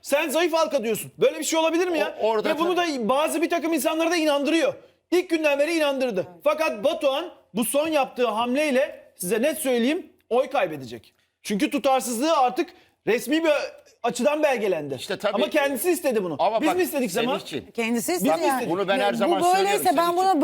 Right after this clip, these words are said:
Speaker 3: böyle demek
Speaker 2: Senin dediğin
Speaker 3: zorundayım. Ne
Speaker 2: şeyler,
Speaker 3: diyeyim
Speaker 2: e,
Speaker 3: yani?
Speaker 2: o hani bu tarz şeyler, e, eğer çok seviyorlarsa bir yarışmacıyı bu tarz şeylerle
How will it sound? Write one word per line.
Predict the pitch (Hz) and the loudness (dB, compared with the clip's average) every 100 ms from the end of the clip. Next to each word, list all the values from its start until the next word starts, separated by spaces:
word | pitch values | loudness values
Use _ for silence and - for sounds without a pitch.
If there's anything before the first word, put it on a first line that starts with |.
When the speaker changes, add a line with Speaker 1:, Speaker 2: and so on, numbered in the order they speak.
| 339 | 4
Speaker 3:
böyle | 392 | 4
demek | 403 339 | 2 0
Speaker 2:
Senin | 277 | 0
dediğin | 202 247 | 0 0
Speaker 3:
zorundayım. | 226 220 | 0 0
Ne | 208 | 0
Speaker 2:
şeyler, | 269 190 | 0 2
Speaker 3:
diyeyim | 381 277 | 2 2
Speaker 2:
e, | |
Speaker 3:
yani? | 240 202 196 185 | 2 0 -4 -2
Speaker 2:
o | 196 180 | -2 -2
hani | 175 175 147 - _ _ _ - | -4 -4 -6 -10 _ _ _ -10
bu | 247 | -6
tarz | 233 214 | -2 -2
şeyler, | - 196 185 170 202 - - - | -2 -2 0 2 0 -2 -16 -8
e, | 139 | -4
eğer | 156 202 185 | -2 0 -2
çok | - 214 - | -2 -6 -4
seviyorlarsa | 165 160 214 202 139 - 123 | -4 0 0 0 -2 -4 -6
bir | 120 | -4
yarışmacıyı | 123 117 - 113 110 165 220 - _ _ - | -4 -4 -6 -8 -4 -2 -2 -8 _ _ -10
bu | 240 | -6
tarz | 226 196 | -2 -2
şeylerle | - - 190 175 165 170 165 196 | -2 -2 0 2 0 0 0 -2